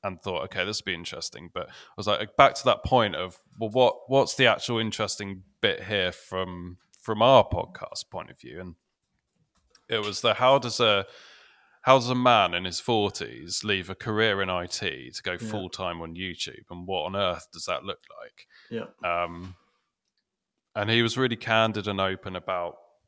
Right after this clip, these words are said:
Speaker 1: his business and his business model, and, um, you know, how he kind of transitioned from a stable job in I T to doing YouTube full time and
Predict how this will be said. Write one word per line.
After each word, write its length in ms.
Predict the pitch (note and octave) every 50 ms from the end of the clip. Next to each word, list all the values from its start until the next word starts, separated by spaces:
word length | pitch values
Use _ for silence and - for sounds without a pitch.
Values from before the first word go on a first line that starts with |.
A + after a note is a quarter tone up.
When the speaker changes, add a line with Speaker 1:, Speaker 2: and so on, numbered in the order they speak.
| _ _ -
Speaker 1:
his 120 | G#2+ G2
business 680 | - - - G2+ - - G2+ G2 F#2+ - - - - -
and 80 | C#2+ -
his 140 | F#2 F#2+
business 400 | - - A2 G2 - G2+ F#2+ - -
model, 420 | G#2 G2 F#2+ F#2+ F#2+ F#2+ F#2 D#2 D2+
and, 140 | E2+ E2+ - _ _ _ _ _ _ _ _ _ _ _ _ _ -
um, 600 | F#2+ F2+ F2 E2+ E2+ E2 E2+ E2+ E2+ E2+ E2+ E2+ _ _ _ _ _ _ _ _ _ _ _ -
you 60 | G#2
know, 80 | G2 F#2
how 280 | F#2+ G#2 G2+ G2 F#2
he 260 | F2+ F#2 F2+ F2+ F2 - _ _ _ _ _ _ _ _ _ - -
kind 160 | - F#2+ F#2
of 80 | F2 -
transitioned 720 | - - G#2+ G2 F#2+ F#2 - G#2 F#2 - - F#2 F2 F2+
from 300 | E2 - - G2 F2 F2
a 120 | E2+ E2+ E2
stable 520 | - - - A2+ G2+ F#2+ F#2 D#2 E2 E2+
job 280 | - - G#2+ F#2+ E2+ F2
in 120 | F#2+ F2+
I 160 | E2+ E2+ E2+
T 320 | - - G#2 G2+ F#2 F2+ E2+
to 360 | - - - F#2 F2 E2+ D#2+ _ _ _ _ _ _ _ _ _ _ _ _ _ _ _ _ _ _ _ _ _ _ _ D#2+ E2 D2+ F2 C2 - G2 _ _ -
doing 260 | G2+ F2+ E2+ F2 F2
YouTube 460 | F#2 G2+ G2+ F2+ - - G2 F2+ E2+
full 240 | - - F#2+ F2+ E2+
time 460 | - - G2 F2+ F2+ F2+ F2 F2 E2+
and 200 | E2 E2+ E2 E2